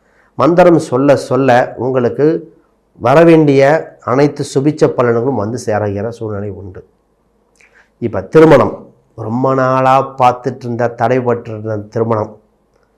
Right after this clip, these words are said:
அது சார்ந்த விஷயத்தை பத்தி பேசுவோம். ஃபஸ்ட்டு ஏழரை சனியில திருமணம் நடக்குமா இல்லையான்னு குழப்பம், அதெல்லாம் விட்டுருங்க. உங்க ராசிக்கு சந்திரன் ஏழாம் அதிபதி உங்க ராசியிலிருந்து குரு பார்வை,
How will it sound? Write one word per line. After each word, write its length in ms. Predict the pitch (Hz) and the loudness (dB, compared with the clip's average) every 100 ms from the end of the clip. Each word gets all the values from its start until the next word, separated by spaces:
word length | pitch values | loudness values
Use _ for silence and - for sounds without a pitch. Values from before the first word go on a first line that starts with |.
| _ _ - | _ _ -8
அது 280 | 117 123 | -4 -2
சார்ந்த 320 | 113 123 123 120 | -2 0 2 0
விஷயத்தை 360 | 107 107 117 | -4 -6 -6
பத்தி 220 | 110 - | -10 -10
பேசுவோம். 320 | 107 - 90 80 _ _ _ 104 | -10 -8 -12 -16 _ _ _ -8
ஃபஸ்ட்டு 560 | 110 - 135 131 139 | -6 -2 2 2 2
ஏழரை 360 | 117 104 117 143 135 | -4 -4 0 0 2
சனியில 340 | 127 131 131 | 2 2 2
திருமணம் 320 | - 123 127 | 0 -2 0
நடக்குமா 320 | 127 123 135 135 | 0 0 0 2
இல்லையான்னு 540 | 135 131 127 127 131 | 4 2 2 2 0
குழப்பம், 340 | 127 123 120 | 0 0 0
அதெல்லாம் 300 | 120 123 135 | 0 2 2
விட்டுருங்க. 360 | 123 127 117 - _ _ _ _ _ _ _ - | 0 -2 -4 -6 _ _ _ _ _ _ _ -4
உங்க 180 | 139 | 2
ராசிக்கு 640 | 135 143 139 135 147 165 - _ _ _ _ _ | 6 6 4 0 -2 -2 -8 _ _ _ _ _
சந்திரன் 480 | - 127 127 127 120 | -6 -4 0 0 0
ஏழாம் 540 | 113 131 160 175 170 165 | 0 4 6 8 6 6
அதிபதி 800 | 147 147 151 160 127 113 156 - _ _ _ _ | 6 4 4 4 2 -2 -10 -18 _ _ _ _
உங்க 200 | 135 127 | -2 2
ராசியிலிருந்து 720 | 120 143 - 147 117 123 175 | 4 4 4 0 0 -2 -4
குரு 220 | 139 180 165 | 2 4 6
பார்வை, 380 | 127 104 101 | 4 2 -2